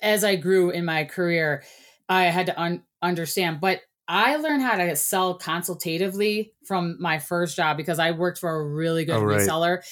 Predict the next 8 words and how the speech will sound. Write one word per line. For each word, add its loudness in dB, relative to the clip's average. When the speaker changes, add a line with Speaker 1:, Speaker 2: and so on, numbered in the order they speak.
Speaker 1:
and 2
they 6
had, -2
like, 0
a -2
huge -4
services -2
practice. -2